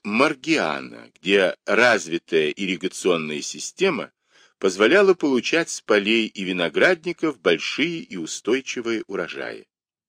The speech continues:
Центром Маргианы был крупный город, развалины которого носят сейчас название Геуркала, крепость неверных.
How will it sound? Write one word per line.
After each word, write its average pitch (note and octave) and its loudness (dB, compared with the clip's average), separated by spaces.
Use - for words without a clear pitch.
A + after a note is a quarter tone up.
Центром D3+ 0
Маргианы B2 2
был A2+ 4
крупный A#2 -2
город, F3+ 2
развалины F2+ 2
которого D3+ 0
носят F#2 -2
сейчас - -6
название C#3+ -2
Геуркала, F#2+ 0
крепость - -6
неверных. F2+ -10